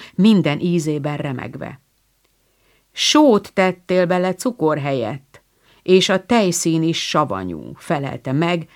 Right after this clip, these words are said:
drámai kézmozdulat kíséretében. Joe nyögve hanyatlott hátra a székében. Felidézvén, hogy az eper szemeket az utolsó percben szórta meg a konyhaasztalon álló két doboz egyikéből.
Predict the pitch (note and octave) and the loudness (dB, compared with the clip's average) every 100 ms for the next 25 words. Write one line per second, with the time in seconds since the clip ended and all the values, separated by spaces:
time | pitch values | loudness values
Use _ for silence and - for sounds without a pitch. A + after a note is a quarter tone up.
0 | _ B2 D#3 F3 F#3+ F3+ E3+ D#3+ D#3 D#3 | _ -4 2 4 6 4 4 2 0 -2
1 | D3 C3+ B2+ C3 C3 A#2 A2 - G#2 - | -2 -2 -4 -4 -6 -8 -10 -10 -10 -10
2 | F2+ G2 - - - B2+ C#3+ C#3+ _ _ | -12 -12 -14 -16 -14 -18 -20 -20 _ _
3 | - _ _ _ _ _ _ _ _ _ | -20 _ _ _ _ _ _ _ _ _
4 | _ _ _ _ F#3+ B3 B3 A3+ A3+ G3+ | _ _ _ _ 6 10 10 10 6 4
5 | G3+ F#3+ G3 F#3 F#3 F3 F3 F3 F3 E3+ | 0 2 2 0 -2 -6 -2 -2 -2 -6
6 | D3 - D3+ C#3 D#3 - E3 E3+ F3 - | -6 -6 -6 -6 -8 -10 -10 -12 -14 -16
7 | - - - - - C4 B3+ F3+ F3+ F3+ | -20 -20 -20 -6 4 6 6 4 2 2
8 | E3+ F3 F#3 G3 G#3+ - - _ G#3 F#3+ | 0 0 0 -2 -4 -8 -20 _ 2 4
9 | F#3 E3+ - A3 A3+ G#3+ G#3+ - G3 F#3+ | 2 0 0 0 2 0 0 -2 0 0
10 | G3 G#3+ G#3+ F#3+ F3 - D#4 D#4+ D#4 D4 | -2 -4 -2 -2 -2 -2 -2 2 2 2
11 | - B3+ - G#3+ E3+ E3+ D#3+ E3+ E3+ F3 | 2 0 2 -2 0 -4 -4 -4 -2 -2
12 | F3+ D#3+ D#3+ E3 F3+ F3+ F3 G3+ F#3+ E3 | -2 -2 -2 -4 -2 -2 -2 0 0 0
13 | D#3+ D#3+ F3 E3+ E3+ D#3+ E3 E3 D#3+ - | -2 -2 -2 0 -2 -2 -2 -2 -2 0
14 | F3+ E3+ D3+ E3+ D#3 D3 D3 C#3 C#3+ C#3 | 0 0 0 0 0 -2 -6 -6 -8 -6
15 | A#2+ B2+ C3+ G#2+ E3+ | -6 -6 -10 -10 -12